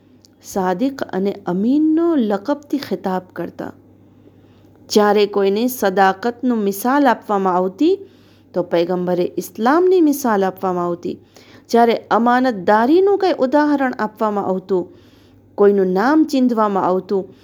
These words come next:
એ વખતના જમાનામાં પોતે જે લોકો સફરમાં જતા તો તેનો માલ હોય યા કોઈ કિંમતી અશિયા હોય તો એ કોઈ અમાનતદારને આપીને જતું, કોઈની પાસે અમાનત રાખીને સફરમાં જતું. તો એ વખતે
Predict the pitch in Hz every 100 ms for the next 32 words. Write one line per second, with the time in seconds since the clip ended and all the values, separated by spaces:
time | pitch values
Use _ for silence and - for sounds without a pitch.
0 | - - - 180 185 196 - 196 185 196
1 | 185 180 180 202 277 - 190 - 302 381
2 | - - - - 185 214 208 196 196 277
3 | 277 233 285 370 370 302 233 214 185 190
4 | 196 202 180 180 196 226 240 214 208 190
5 | 185 185 190 180 196 196 196 214 196 196
6 | - 214 220 311 415 - - - - -
7 | - - 311 320 339 349 - 311 302 294
8 | - - 220 233 240 233 190 262 339 330
9 | 330 226 - 196 185 175 180 180 - -
10 | _ _ _ _ _ _ _ - 185 190
11 | 202 202 - - 214 311 381 392 320 311
12 | 320 262 254 233 233 214 202 185 196 190
13 | 190 190 185 190 190